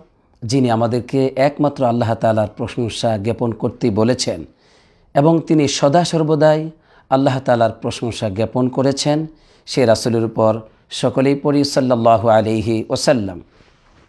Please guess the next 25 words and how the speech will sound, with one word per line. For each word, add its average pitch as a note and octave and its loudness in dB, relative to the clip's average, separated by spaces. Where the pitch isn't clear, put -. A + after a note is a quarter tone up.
আমার D#3 6
প্রাণপ্রিয় D#3 2
দিনী C3 2
ভাই G#2 0
বোনেরা, G#2+ 0
পৃথিবীর B2+ 0
যে B2 4
যেখানেই B2 0
আছেন, C#3 0
আল্লাহ B2 0
তাআলা A2 2
যেন G#2 0
আপনাদেরকে G#2 -4
ভালো A#2 0
রাখেন, B2 0
সুস্থ - -2
রাখেন, C3 2
নিরাপত্তার B2+ 2
উপর D3 0
রাখেন D3+ -2
এবং A2+ 0
দিনের C#3 6
উপর C3+ 0
অটল A#2 0
রাখেন। G2 -4